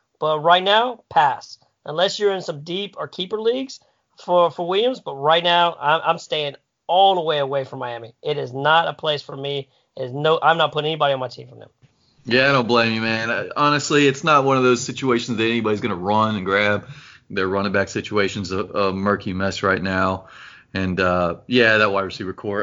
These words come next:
Speaker 2: it's not gonna instill any confidence. You're not gonna look at that and go, "Wow," at any point. So, speaking of players that you really don't wanna roster right now, let's talk about some of these injuries, man.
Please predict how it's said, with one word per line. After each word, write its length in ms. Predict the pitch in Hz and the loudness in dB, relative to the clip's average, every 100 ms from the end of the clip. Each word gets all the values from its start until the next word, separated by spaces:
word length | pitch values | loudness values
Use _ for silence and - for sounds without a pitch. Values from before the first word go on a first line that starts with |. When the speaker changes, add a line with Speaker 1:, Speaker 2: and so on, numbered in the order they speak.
| - | -6
Speaker 2:
it's 160 | 139 | -4
not 160 | 135 107 | -2 -4
gonna 140 | 98 | -6
instill 520 | 92 85 - 101 92 90 | -12 -14 -10 -8 -8 -8
any 140 | 90 | -10
confidence. 420 | 87 104 95 98 | -6 -6 -6 -8
You're 80 | 135 | -4
not 140 | 107 | -4
gonna 120 | 92 92 | -4 -6
look 160 | 92 | -6
at 80 | - | -4
that 140 | 98 | -4
and 80 | 92 | -4
go, 120 | 90 | -6
"Wow," 560 | 90 92 87 82 80 - | -2 0 0 -2 -8 -10
at 140 | 92 87 | -10 -8
any 240 | 101 92 | -8 -8
point. 420 | - 95 85 82 _ _ | -10 -12 -10 -14 _ _
So, 280 | 98 95 95 _ _ - - - | -8 -8 -12 _ _ -20 -20 -14
speaking 420 | - 151 151 135 | 0 0 2 0
of 100 | 120 | 2
players 420 | 135 131 131 123 | 2 4 4 2
that 200 | 120 117 | -4 -4
you 120 | 110 | -10
really 460 | 92 104 127 131 127 | -8 -2 0 2 2
don't 220 | 123 117 | 0 -2
wanna 180 | 113 110 | -4 0
roster 360 | 117 160 - | 2 2 0
right 220 | 104 110 120 | 0 2 2
now, 220 | 123 139 | 0 0
let's 180 | 175 - | 0 -4
talk 140 | 339 | -4
about 140 | 330 | -4
some 120 | - 277 | -4 -4
of 60 | |
these 100 | 214 | -4
injuries, 360 | 170 180 139 123 | -2 0 2 2
man. 340 | 135 131 123 | 0 0 -2